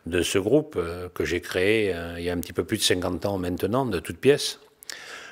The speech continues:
Euh, donc, euh, j'ai passé, euh, j'ai passé la main, comme vous le savez. J'ai passé la main, euh, je dirais que je deviens, euh,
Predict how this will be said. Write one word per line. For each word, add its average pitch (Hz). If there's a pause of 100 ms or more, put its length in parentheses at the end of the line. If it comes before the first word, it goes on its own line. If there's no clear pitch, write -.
(100)
Euh, 92
donc, 120
euh, 104
j'ai 95
passé, 92
euh, 90
j'ai 92
passé 92
la 92
main, 135
comme 92
vous 90
le -
savez. 127 (640)
J'ai 87
passé 85
la 87
main, 92
euh, 85
je 87
dirais 92
que -
je 82
deviens, 92
euh, 85